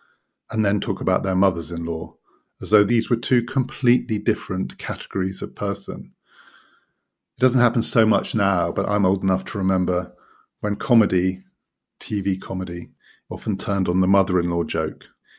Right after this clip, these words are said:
Les Dawson, who was quite a funny comedian, nonetheless built a career out of saying things about mothers-in-law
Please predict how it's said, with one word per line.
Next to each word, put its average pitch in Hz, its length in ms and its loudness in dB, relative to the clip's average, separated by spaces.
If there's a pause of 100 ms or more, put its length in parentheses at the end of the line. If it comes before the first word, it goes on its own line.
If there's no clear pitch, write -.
(140)
Les 104 200 0
Dawson, 104 520 2
who 123 120 -4
was 113 140 -4
quite 120 240 0
a 98 60 -6
funny 101 320 -4
comedian, 92 580 -4 (220)
nonetheless 95 440 2
built - 300 0
a 101 60 -8
career 95 560 -4 (380)
out 113 160 -2
of 113 80 0
saying 123 340 4
things 123 220 2
about 104 220 2
mothers-in-law 85 800 -2